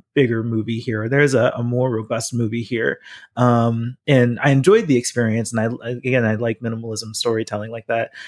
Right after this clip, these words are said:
Um, but yeah, I just, I'm just like, there's, you, you could probably do more, um, with character development. You could probably do more with context and, and what's going on with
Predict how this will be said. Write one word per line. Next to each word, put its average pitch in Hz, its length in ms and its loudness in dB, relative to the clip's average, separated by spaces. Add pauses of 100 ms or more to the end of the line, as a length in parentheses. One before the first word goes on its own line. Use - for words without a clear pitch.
(160)
Um, 113 520 2
but 127 120 -4
yeah, 139 200 2
I 117 120 0
just, - 240 -2
I'm 127 120 -8
just - 160 -8
like, 113 140 -6
there's, 123 320 -2
you, 151 160 -2 (380)
you 147 140 2
could 147 200 -2
probably 151 340 0
do 123 280 0
more, 120 640 0 (320)
um, 113 440 0
with 120 320 4
character 123 360 2
development. 110 640 0
You - 60 -18
could - 140 -18
probably 131 220 2
do 127 120 2
more 120 380 2
with 117 240 0
context 120 880 -2
and, 117 180 2 (340)
and 117 460 2
what's 123 240 0
going 123 260 0
on 120 160 2
with 123 120 0